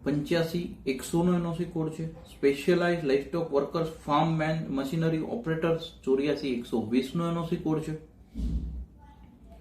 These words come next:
હાર્વેસ્ટિંગ લેબર્સની વાત કરો, પંચ્યાસી એકસો એક નો એન ઓ સી કોડ છે.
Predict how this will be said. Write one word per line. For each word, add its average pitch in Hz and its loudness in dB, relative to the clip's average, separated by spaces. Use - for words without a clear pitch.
હાર્વેસ્ટિંગ 196 6
લેબર્સની 175 0
વાત - -2
કરો, 151 -4
પંચ્યાસી 147 2
એકસો 127 2
એક 170 0
નો 175 0
એન 165 0
ઓ - -2
સી 160 -4
કોડ 147 -2
છે. 147 0